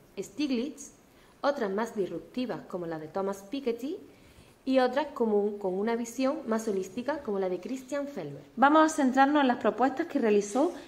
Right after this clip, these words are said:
Speaker 2: Christian Felber en el año dos mil diez con la publicación de su libro La economía del bien común, donde realiza una propuesta sostenible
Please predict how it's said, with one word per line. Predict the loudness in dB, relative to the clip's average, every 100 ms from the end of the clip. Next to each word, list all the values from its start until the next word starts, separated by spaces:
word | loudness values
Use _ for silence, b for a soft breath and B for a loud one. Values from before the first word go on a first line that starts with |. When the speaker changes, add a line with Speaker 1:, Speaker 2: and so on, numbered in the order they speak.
| B
Speaker 2:
Christian | 2 2 4 2 2
Felber | 2 4 4 4 4
en | 4
el | 6
año | 4 2
dos | 4
mil | 4 4
diez | 4 2 0
con | -2 2
la | 4
publicación | 4 4 2 0 2
de | 2
su | 2
libro | 2 2 2 -2 2
La | 4
economía | 6 4 4 4 4 2 0
del | 4 4
bien | 4 2
común, | 0 -4 -4 -10 -16 B B 0
donde | 4 6 6
realiza | 6 4 2 -2 -2
una | 2 2 4
propuesta | 0 2 0 2 -2 -2
sostenible | 0 -2 0 2 2 2 0